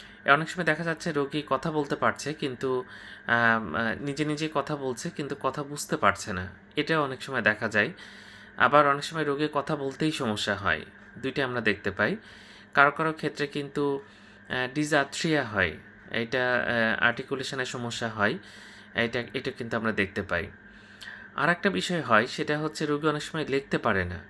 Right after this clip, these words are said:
যেটাকে আমরা, আহ, অ্যালেক্সিয়া বা dyslexia বলি। আবার অনেক সময় দেখা যাচ্ছে যে, আহ, আহ, কোনো কিছু, আহ, আহ, মানে পড়তে পারছে না, সেটাকে আমরা dyslexia বলি। আবার কোনো কিছু লিখতে পারছে না, যেটাকে আমরা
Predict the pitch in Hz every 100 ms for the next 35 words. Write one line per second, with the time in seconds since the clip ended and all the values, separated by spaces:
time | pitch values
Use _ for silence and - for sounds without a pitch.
0 | - - - - - 139 147 151 151 143
1 | 143 139 - - - - - 123 120 -
2 | 135 135 - - 147 135 127 123 131 127
3 | 127 - 135 120 110 101 180 - - -
4 | - - - 123 139 135 127 139 - 143
5 | 139 127 120 139 127 120 135 123 123 120
6 | 113 - - - - - 117 113 110 107
7 | - 110 110 139 139 139 131 147 135 127
8 | - - - - 117 113 113 110 - 113
9 | 107 104 101 - 80 120 120 151 151 208
10 | 185 - 139 139 151 139 143 143 135 131
11 | 143 127 - 147 127 113 113 - - -
12 | - - 139 156 151 160 - 151 160 -
13 | 196 131 - 120 135 147 135 139 131